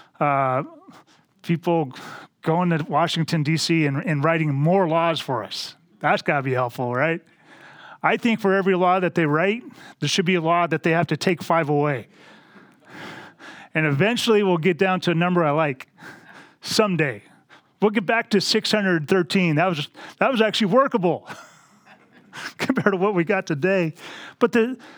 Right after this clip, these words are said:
the Pharisees and the Sadducees, and especially the Pharisees, like, "Wait a minute, we solved this. We learned our lessons. We developed a religious system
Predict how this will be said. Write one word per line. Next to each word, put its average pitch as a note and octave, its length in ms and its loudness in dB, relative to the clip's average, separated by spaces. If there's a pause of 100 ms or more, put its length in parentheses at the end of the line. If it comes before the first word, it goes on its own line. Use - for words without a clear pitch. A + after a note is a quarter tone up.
(920)
the - 100 2
Pharisees C#4+ 500 2
and A3+ 100 2
the - 60 -2
Sadducees, C4 640 0
and A3 100 4
especially D4 460 2
the G#3+ 80 4
Pharisees, C#4 480 0
like, G#3+ 280 0
"Wait E4 240 2
a C#4 60 4
minute, A3 200 2
we B3 160 4
solved D4+ 580 2
this. F3 260 2
We C4 220 4
learned C4+ 460 2
our B3+ 200 4
lessons. F#3 640 0
We A3+ 160 2
developed A#3+ 760 2
a A3 40 4
religious A#3+ 640 2
system G3+ 840 0